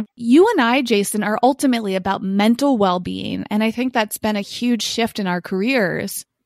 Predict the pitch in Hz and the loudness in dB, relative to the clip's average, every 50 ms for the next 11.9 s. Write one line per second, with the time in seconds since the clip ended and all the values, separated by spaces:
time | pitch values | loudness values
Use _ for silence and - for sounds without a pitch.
0 | - 220 220 233 226 - 247 240 226 226 233 220 220 247 - _ _ - - - | -10 -4 -4 -4 -2 2 4 4 6 6 4 2 0 -6 -8 _ _ -8 -6 -4
1 | - - 262 302 - 277 262 233 214 208 208 214 - - 226 - 226 247 233 - | 0 2 2 0 0 0 0 0 0 0 -2 -4 -6 -8 -4 -2 0 0 0 0
2 | 262 240 226 214 208 208 202 202 - 208 214 214 - 208 196 190 185 180 170 190 | 0 0 2 2 0 0 -2 0 0 0 0 0 -2 -2 -2 -2 -2 0 0 0
3 | 214 233 214 208 - - 190 185 - 202 190 185 175 190 180 170 180 180 - - | 0 0 -2 -4 -6 -8 -10 -10 -8 -8 -8 -6 -6 -6 -6 -6 -6 -8 -8 -6
4 | 190 190 - - - 196 185 - - 185 185 180 - _ _ _ _ _ _ - | -8 -8 -6 -4 -4 -4 -4 -4 -4 -4 -4 -4 -6 _ _ _ _ _ _ -2
5 | 214 220 214 208 196 202 202 190 226 - 196 190 185 - - 233 254 294 294 233 | 0 2 2 2 2 2 2 2 2 2 2 2 0 -2 -4 -2 0 2 2 2
6 | 196 185 190 185 - 196 196 196 196 202 202 202 185 - - - - 220 220 233 | 2 0 0 -2 -2 -2 -2 -2 -2 -2 -2 -4 -4 -6 -10 -4 2 4 4 6
7 | 240 240 240 214 214 220 196 208 202 220 247 262 247 - 196 185 190 - - - | 6 4 4 2 0 0 2 2 2 2 2 2 0 0 0 0 0 -2 -4 -8
8 | - - _ - 208 202 202 202 196 - - _ - - 220 226 240 240 262 240 | -10 -8 _ 0 2 2 2 2 0 -4 -12 _ -6 -2 0 0 0 0 -2 0
9 | - 240 240 240 226 - 277 285 294 240 202 - - 220 220 247 277 277 - - | 0 0 0 0 -2 -2 -2 0 0 0 0 0 0 0 0 0 0 -2 -2 -4
10 | - 370 415 392 - - 311 370 359 254 196 185 - - 185 185 170 220 233 - | -2 -2 -2 0 0 -2 0 2 2 2 2 2 0 -4 -4 -2 -2 -2 -4 -2
11 | - - 302 226 202 196 226 294 359 339 226 190 185 170 175 196 208 | -4 -4 -2 -2 -2 0 0 0 0 0 -2 -4 -4 -2 -2 -4 -4